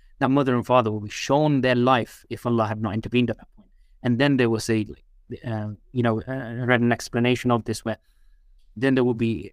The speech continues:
shocked at how merciful Allah subhanahu wa ta'ala actually was by putting these adversities in our life. Because these, what we are viewing as something like an adversity is actually, you know, uh, something which is, um, is actually beneficial for us.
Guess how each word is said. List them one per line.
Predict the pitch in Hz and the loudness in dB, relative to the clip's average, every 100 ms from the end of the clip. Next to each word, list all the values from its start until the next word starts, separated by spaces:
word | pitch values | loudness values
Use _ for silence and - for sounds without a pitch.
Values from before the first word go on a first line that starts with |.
| - | -14
shocked | - 151 143 - | -2 0 0 -6
at | 92 | -6
how | - 135 131 120 | 2 2 4 0
merciful | 120 139 - 127 117 | 0 -2 -4 -2 0
Allah | 113 117 | 2 0
subhanahu | - 113 | -2 -2
wa | |
ta'ala | 113 110 | -2 -4
actually | - 120 | -4 0
was | 131 120 | 0 0
by | 117 | -4
putting | - 160 135 | -2 0 0
these | 117 113 | 0 -2
adversities | 120 110 123 120 120 113 | -4 0 0 0 -4 -2
in | 113 | 0
our | 110 | 0
life. | 107 107 _ _ _ _ _ _ _ - | 0 -2 _ _ _ _ _ _ _ -8
Because | 117 139 117 | -2 -2 0
these, | 131 156 135 - _ _ - | 0 0 -2 -16 _ _ -4
what | 123 | -2
we | 117 151 | 2 4
are | 131 110 | 4 2
viewing | 127 135 120 | 2 2 2
as | 117 107 | 2 -2
something | 127 113 113 110 | -2 -2 -2 -2
like | 113 113 | -2 -2
an | 113 | -2
adversity | 107 131 143 - 110 | 0 2 0 -2 -6
is | 107 | -2
actually, | 123 117 - 113 110 - _ - - | -2 -2 -6 -6 -6 -16 _ -20 -4
you | 113 | 0
know, | 110 104 - | 2 0 -2
uh, | 113 104 - - | -4 -4 -8 -12
something | - 127 120 117 | -2 0 2 0
which | 110 117 | 2 0
is, | 107 113 | 0 0
um, | 107 107 104 - _ _ _ _ _ - - - | 0 0 -6 -10 _ _ _ _ _ -20 -20 -6
is | 120 | 0
actually | 123 - 110 | 0 0 0
beneficial | 120 110 - 123 113 | 2 2 0 -2 -2
for | - 127 | 0 0
us. | 107 - | 0 -8